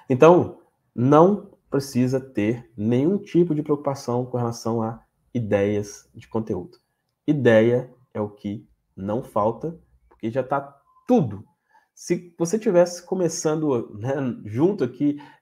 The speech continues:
e fosse mato ainda, quando eu comecei sete anos atrás, era outra coisa, não tinha muito o que se modelar, não,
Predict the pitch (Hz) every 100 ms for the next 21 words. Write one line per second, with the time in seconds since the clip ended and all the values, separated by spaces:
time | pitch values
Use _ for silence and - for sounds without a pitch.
0 | - 131 123 127 147 147 - 139 131 139
1 | 180 180 - 120 160 123 175 _ _ _
2 | _ _ _ _ _ 165 208 196 170 156
3 | 151 151 143 135 127 110 - 143 156 -
4 | - _ _ _ _ 302 320 320 302 -
5 | 311 - 220 226 170 139 196 214 - 226
6 | 254 233 135 110 123 160 202 - 196 -
7 | 202 196 196 180 208 185 175 190 160 170
8 | -